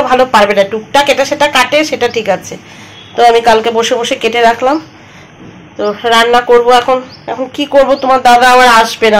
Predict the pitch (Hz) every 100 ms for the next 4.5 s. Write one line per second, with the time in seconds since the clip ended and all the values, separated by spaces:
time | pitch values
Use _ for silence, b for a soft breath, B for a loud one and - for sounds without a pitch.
0 | 196 - - 185 190 B B B B B
1 | - 220 240 240 240 240 240 247 254 240
2 | 240 262 262 269 254 233 202 175 160 -
3 | B B B B B - - - 214 220
4 | 233 226 240 240